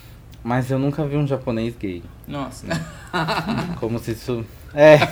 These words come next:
Speaker 1: <laughs> como se isso não existisse. E... Mas era isso, era a mesma sensação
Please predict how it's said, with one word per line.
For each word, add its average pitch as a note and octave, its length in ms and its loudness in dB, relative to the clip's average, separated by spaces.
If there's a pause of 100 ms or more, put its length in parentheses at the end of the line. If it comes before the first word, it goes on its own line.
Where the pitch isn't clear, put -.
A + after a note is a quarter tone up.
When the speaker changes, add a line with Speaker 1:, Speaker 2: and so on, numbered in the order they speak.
(140)
Speaker 1:
<laughs> F#3 320 8
como D#3+ 200 8
se C#3+ 160 0
isso C#3 280 0 (160)
não C3+ 140 6
existisse. C#3+ 880 2 (1400)
E... C3 840 4 (480)
Mas F3 200 8
era F3+ 220 12
isso, A#3 200 4
era C#3 140 10
a C3+ 40 8
mesma E3+ 340 8
sensação D3+ 640 4